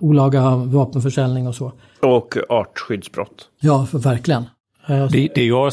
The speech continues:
Speaker 3: det jag ser, om det här kommer att genomföras med ekocid, vilket jag också då hoppas, så det största värdet där,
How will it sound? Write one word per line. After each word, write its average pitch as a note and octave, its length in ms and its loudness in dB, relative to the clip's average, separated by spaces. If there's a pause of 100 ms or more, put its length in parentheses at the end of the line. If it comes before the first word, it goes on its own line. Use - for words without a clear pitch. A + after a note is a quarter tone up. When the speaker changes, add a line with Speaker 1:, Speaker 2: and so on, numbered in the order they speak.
(140)
Speaker 3:
det B2+ 100 0
jag C#3+ 200 2
ser, D#3 440 2
om C3 100 2
det A#2 80 2
här C3+ 280 -2
kommer A2+ 220 2
att G2+ 40 2
genomföras F#2+ 500 0
med A2+ 200 -4
ekocid, A2+ 640 -2
vilket G#2 420 -4
jag E2+ 140 -2
också - 200 -12
då F#2+ 100 -8
hoppas, - 300 -10
så A2+ 140 -4 (840)
det F3+ 260 -4
största C3 400 0
värdet B2 360 -2
där, G2 220 -4